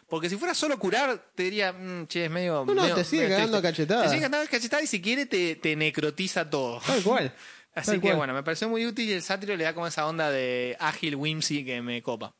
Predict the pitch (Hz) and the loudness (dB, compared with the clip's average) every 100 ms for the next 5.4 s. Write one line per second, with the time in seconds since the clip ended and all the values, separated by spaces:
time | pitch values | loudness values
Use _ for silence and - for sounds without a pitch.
0 | _ - 220 196 196 180 143 _ _ _ | _ -6 0 2 2 0 -4 _ _ _
1 | 135 120 139 135 117 262 302 156 - _ | -20 -16 -8 -6 -4 0 2 2 -2 _
2 | _ _ _ _ _ - _ _ _ _ | _ _ _ _ _ -20 _ _ _ _
3 | _ _ _ _ _ 254 240 240 269 247 | _ _ _ _ _ 2 2 4 2 4
4 | 254 240 - _ _ _ _ - 190 208 | 2 2 -12 _ _ _ _ -4 -2 2
5 | 202 196 190 | 2 2 0